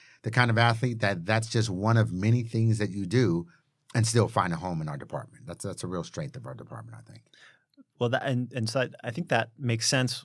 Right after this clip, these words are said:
Speaker 2: with regard to some of the, the smaller sports and
Speaker 1: Sure.
Speaker 2: the more community-oriented sports. What's the value of those uber sports? What is the value of the girls volleyball,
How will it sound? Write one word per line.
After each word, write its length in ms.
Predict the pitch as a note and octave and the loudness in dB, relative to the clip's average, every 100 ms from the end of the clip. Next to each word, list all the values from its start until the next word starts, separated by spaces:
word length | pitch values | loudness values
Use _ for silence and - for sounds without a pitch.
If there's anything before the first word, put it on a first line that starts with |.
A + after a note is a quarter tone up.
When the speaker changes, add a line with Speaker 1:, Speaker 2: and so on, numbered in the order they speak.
| - | -8
Speaker 2:
with 200 | B2+ A#2+ | -8 -4
regard 320 | A2+ A#2+ A#2 | -2 0 0
to 40 | |
some 160 | G#2+ B2 | -2 -4
of 60 | A2+ | -2
the, 180 | A2 G#2+ | -2 -2
the 100 | A#2+ | -4
smaller 320 | - A#2+ A2 | -2 0 0
sports 460 | G#2+ - D3+ D3 - | -2 2 2 2 -2
and 240 | A2+ A2 | -2 -2
Speaker 1:
Sure. 140 | A2 - | -4 -10
Speaker 2:
the 100 | A2+ | -8
more 120 | A2+ | -6
community-oriented 720 | A2 C3+ C#3 B2+ A2+ G#2+ G#2+ | 0 4 6 6 6 4 0
sports. 320 | A2 B2 A#2 - _ - _ _ | -2 0 0 -4 _ -20 _ _
What's 180 | - G#3 | -2 0
the 100 | - | 0
value 360 | C#3 A2+ C3 C3 | 0 4 4 4
of 220 | A2+ C3 | 2 2
those 200 | B2+ G2 | 2 0
uber 200 | G2 G2 | -4 -10
sports? 500 | - - F#2 - - - | -12 -10 -10 -10 -12 -4
What 180 | A#2 A#2+ | 2 2
is 120 | A#2 | 2
the 60 | A2+ | 4
value 260 | G#2+ G#2 | 4 4
of 80 | F#2+ | -2
the 60 | G#2+ | -6
girls 240 | G2+ F#2+ | -6 -6
volleyball, 680 | G2+ F#2+ F#2+ F#2 F2+ F2+ | -6 -6 -6 -6 -4 -4